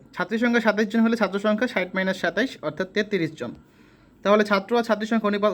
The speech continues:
অনুপাত হচ্ছে তেত্রিশ অনুপাত সাতাশ বা তেত্রিশ ভাগ সাতাশ, বা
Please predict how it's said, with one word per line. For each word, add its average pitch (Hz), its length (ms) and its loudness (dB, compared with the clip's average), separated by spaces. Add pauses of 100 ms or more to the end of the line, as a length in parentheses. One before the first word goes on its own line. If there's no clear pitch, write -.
অনুপাত 208 320 0
হচ্ছে 214 260 -6
তেত্রিশ 196 500 -4
অনুপাত 165 300 -4
সাতাশ 185 360 0 (460)
বা 156 100 -2
তেত্রিশ 202 540 0
ভাগ 170 220 2
সাতাশ, 175 420 -2 (1080)
বা 151 160 4